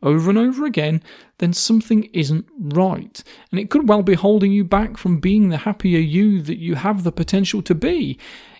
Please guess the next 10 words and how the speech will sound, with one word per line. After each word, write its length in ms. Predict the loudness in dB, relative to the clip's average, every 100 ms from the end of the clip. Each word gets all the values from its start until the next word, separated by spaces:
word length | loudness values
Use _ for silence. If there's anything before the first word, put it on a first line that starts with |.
| -10
It 80 | -4
sounds 260 | -4 -2
harsh, 440 | 0 0 2 0 0
I 100 | 0
know, 320 | 0 0 -2
to 140 | -2
say 500 | -4 -2 0 0 -2
that 320 | -4 -8 -10
time 460 | -6 -2 0 0 0
moves 560 | 2 2 2 -4 -10